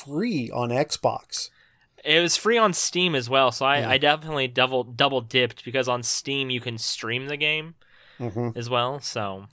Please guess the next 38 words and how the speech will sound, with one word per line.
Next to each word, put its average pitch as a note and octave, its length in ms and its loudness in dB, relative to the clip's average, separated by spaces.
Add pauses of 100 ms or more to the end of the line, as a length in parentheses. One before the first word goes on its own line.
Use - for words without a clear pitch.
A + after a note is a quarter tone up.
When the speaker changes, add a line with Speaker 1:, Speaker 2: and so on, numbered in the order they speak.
(100)
Speaker 1:
Same A#2 260 -2
on G#2 100 -8
Xbox. A#2 520 -10 (400)
So, D3 480 6
a D#3 60 2
Speaker 2:
Yeah. C3 60 0
Speaker 1:
game A#3 240 8
I've G3 120 4
been C3+ 200 2
recommending B2+ 580 4
to - 120 -6
you, B2 520 0
uh, D#3 140 4 (100)
and, G#3+ 400 0
and F3+ 80 4
having F3 280 4
played C#3+ 240 4
it C#3 40 2
again, C3 220 0
I B2+ 100 4
don't B2+ 200 -4
know A#2+ 300 2
if - 120 2
it's B2 140 -4
your C3+ 100 -2
cup C3 240 2
of B2 80 -4
tea, B2+ 240 0
but A#2 240 -4
Curious C#3+ 460 2
Expedition. B2 680 0 (500)
Uh, A2+ 280 2 (100)
it's C3+ 200 4
a - 40 4
game B2+ 320 6
I A2+ 100 2
played A#2+ 340 2
on G#2+ 220 -2